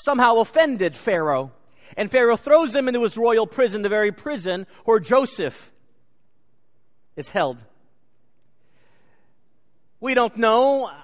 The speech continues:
how they offended Pharaoh. It doesn't matter. Now, if you remember from chapter thirty-nine,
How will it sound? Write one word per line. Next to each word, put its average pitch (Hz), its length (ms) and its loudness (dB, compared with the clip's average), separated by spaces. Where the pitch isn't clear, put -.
how 220 460 0
they 214 140 0
offended 214 560 -4
Pharaoh. 226 340 -2
It 233 120 -2
doesn't 190 340 -2
matter. 160 460 -4
Now, 233 80 -2
if 220 80 -2
you 247 100 -2
remember 294 400 0
from 233 180 -4
chapter 226 360 -4
thirty-nine, 208 800 -2